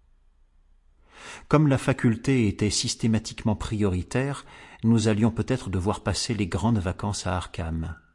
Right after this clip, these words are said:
À cette période ne se tenait plus qu'une poignée de cours d'été. Néanmoins, la chance finit par nous sourire. Un jour,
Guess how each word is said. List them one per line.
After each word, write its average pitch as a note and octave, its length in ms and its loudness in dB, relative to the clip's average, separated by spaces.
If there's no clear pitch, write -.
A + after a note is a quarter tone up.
À A2 80 -2
cette - 280 -2
période A2 420 2
ne G2+ 140 4
se G#2 160 -2
tenait G2 260 0
plus B2 300 -2
qu'une F#2+ 220 -2
poignée G2+ 360 0
de F2 100 -2
cours F2+ 340 -4
d'été. D#2+ 520 -6
Néanmoins, B2+ 640 4
la B2 120 2
chance - 320 -2
finit C3+ 340 -2
par A2 160 -2
nous A2 120 0
sourire. F2 720 -2
Un F2+ 160 0
jour, G#2+ 440 0